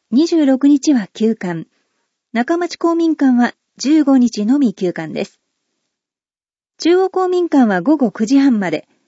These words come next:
小中学生は午後五時半まで。鈴木公民館は夏休み子どもの遊び場として開放しています。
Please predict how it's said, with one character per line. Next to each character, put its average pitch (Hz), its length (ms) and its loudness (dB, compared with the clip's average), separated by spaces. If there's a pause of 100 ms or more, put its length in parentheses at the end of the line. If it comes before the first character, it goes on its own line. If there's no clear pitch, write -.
(200)
小 277 160 0
中 269 160 -4
学 262 220 0
生 208 180 0
は 175 140 0
午 240 140 0
後 180 160 0
五 165 120 -2
時 202 120 -2
半 214 260 -6
ま 160 140 -10
で。 - 180 -10 (960)
鈴 277 300 -2
木 - 100 -18
公 311 160 2
民 294 200 4
館 240 200 0
は 202 280 -4
夏 202 240 -4
休 330 260 0
み 196 140 -2
子 190 120 -6
ど 269 140 0
も 311 140 0
の 294 160 2
遊 254 200 -2
び 285 120 2
場 269 120 0
と 262 120 0
し - 120 -6
て - 300 0
開 196 180 -6
放 180 160 -6
し - 120 -14
て 160 80 -6
い 156 80 -8
ま 156 120 -8
す。 - 140 -18